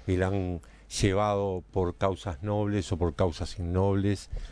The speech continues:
a partir de eso. Este, eh, sí, eh, me parece que es un ejemplo en este caso,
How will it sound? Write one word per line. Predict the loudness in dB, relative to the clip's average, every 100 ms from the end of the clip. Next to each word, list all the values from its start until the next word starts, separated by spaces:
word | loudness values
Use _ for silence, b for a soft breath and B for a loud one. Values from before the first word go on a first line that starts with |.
| B
a | 0 0
partir | 0 -2 -2 2
de | 2 2
eso. | 0 -4 -4 -4
Este, | -2 -2 0 2 4 4 2 2 0 B B B B B -20 -16
eh, | -6 -2 0 2 4 4 4 2 2 2 0
sí, | 0 0 2 0 -6 -16 -12
eh, | -2 -2 2
me | 2
parece | 4 0 0 0
que | -2
es | 0
un | -2
ejemplo | -2 2 0 2 0 2 4 4
en | 2
este | 0 -2
caso, | 2 2 0 -6 -6